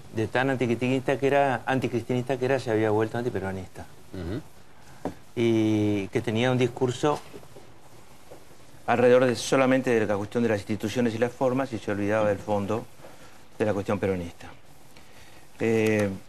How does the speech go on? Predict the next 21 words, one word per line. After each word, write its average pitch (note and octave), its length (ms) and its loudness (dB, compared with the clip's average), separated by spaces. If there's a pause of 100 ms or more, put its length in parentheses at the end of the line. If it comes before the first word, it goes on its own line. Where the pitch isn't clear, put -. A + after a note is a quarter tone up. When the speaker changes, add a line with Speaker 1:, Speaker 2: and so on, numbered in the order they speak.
(880)
Speaker 1:
¿cuál C#3+ 140 4
es C3+ 80 4
el C3+ 60 2
problema B2 360 6
que F#2+ 100 2
tengo F#2 220 2
entonces? F#2 460 -2
El - 60 -10
problema F3+ 260 4
que F3+ 80 0
tengo F3+ 240 4
yo F#3+ 260 4 (180)
es B2+ 140 0
que, B2 320 4 (200)
y G#2 60 -6
que - 140 -6
creo A#2 160 6
que A#2+ 60 6
tienen B2 200 4
muchos B2 140 -2
argentinos, C#3 560 0